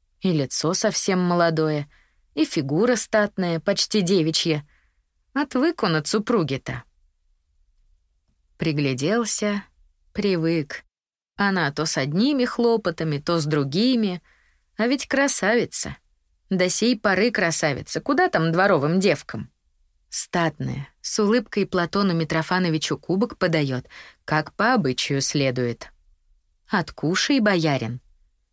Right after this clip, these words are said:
Боярин глоток сделал и все выпил. «Ох и мудраш у тебя супруга, Алексей Иваныч.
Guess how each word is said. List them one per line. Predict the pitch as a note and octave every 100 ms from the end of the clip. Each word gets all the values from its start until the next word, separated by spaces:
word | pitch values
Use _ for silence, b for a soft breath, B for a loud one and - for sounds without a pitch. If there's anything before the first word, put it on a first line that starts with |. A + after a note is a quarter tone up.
| _ _ _ _ _
Боярин | - D3 D3 E3 F3+ D#3+
глоток | D#3 E3+ D#3+ D3 C#3+
сделал | C3 D3 A#3+ G3+ C#3+ - _ _ _
и | F#3+
все | E3 - - C4+
выпил. | D3 C#3+ - C3+ B2+ _ _ _ _ _ _ _ _ _ _ _ _
«Ох | E3 A#3+ -
и |
мудраш | C#4+ C#4 B3 D4 F4+ -
у | A3+
тебя | G#3+ F3 D#3
супруга, | - G#3+ A#3 F3+ B2+ B2+ - _
Алексей | G3 G3+ G3+ - G3+ C#3
Иваныч. | D3+ E3+ A2 - - -